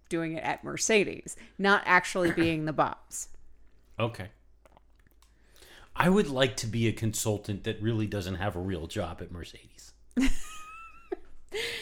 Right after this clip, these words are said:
Speaker 1: Okay, this has been your life's goal for a long time, to be a consultant that doesn't have a real job, full stop. End of sentence that has a period at the end of it.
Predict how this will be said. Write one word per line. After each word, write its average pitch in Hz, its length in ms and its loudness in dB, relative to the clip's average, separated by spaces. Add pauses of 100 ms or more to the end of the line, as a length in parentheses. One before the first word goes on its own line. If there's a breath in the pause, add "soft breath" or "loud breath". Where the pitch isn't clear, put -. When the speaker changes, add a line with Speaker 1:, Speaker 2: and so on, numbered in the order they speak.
(180 loud breath)
Speaker 1:
Okay, 226 280 0
this 277 160 -2
has 330 140 0
been 247 180 0
your 185 160 0
life's 160 320 2
goal 175 180 0
for 165 220 -2
a 151 60 0
long 147 200 0
time, 285 240 -2
to 240 80 2
be 165 140 2
a 156 40 0
consultant 156 500 -6
that - 100 -6
doesn't 156 240 -2
have 151 160 -4
a 147 80 0
real 143 240 -2
job, 143 320 0 (240)
full 165 180 2
stop. - 600 2 (120)
End 190 220 8
of 220 140 2
sentence 160 440 -2
that 165 140 0
has 170 220 0
a 175 40 -2
period 170 460 2
at - 140 -6
the - 120 -4
end - 160 -8
of - 100 -6
it. - 180 -6